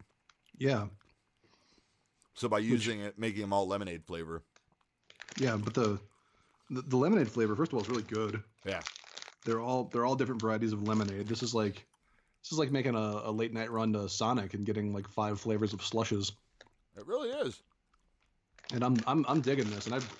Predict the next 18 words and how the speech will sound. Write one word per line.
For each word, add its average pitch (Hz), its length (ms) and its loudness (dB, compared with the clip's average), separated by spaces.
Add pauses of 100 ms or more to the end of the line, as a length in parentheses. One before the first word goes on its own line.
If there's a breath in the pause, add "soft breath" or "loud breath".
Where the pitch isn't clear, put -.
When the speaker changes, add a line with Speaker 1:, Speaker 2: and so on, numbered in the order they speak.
(120)
Speaker 1:
I 139 40 0
recommend 131 440 2
this 123 140 0
for 104 100 -4
summer. 107 320 -2 (2000)
And 131 80 2
I've 180 80 4
only 196 160 4
had, 160 100 2
like, 127 100 2
one 131 240 2
handful, 127 440 -2
and 107 80 -2
the 107 60 -6
cooling 151 240 0
sensation 127 360 0
kinda 120 240 0
lasts. 110 480 -4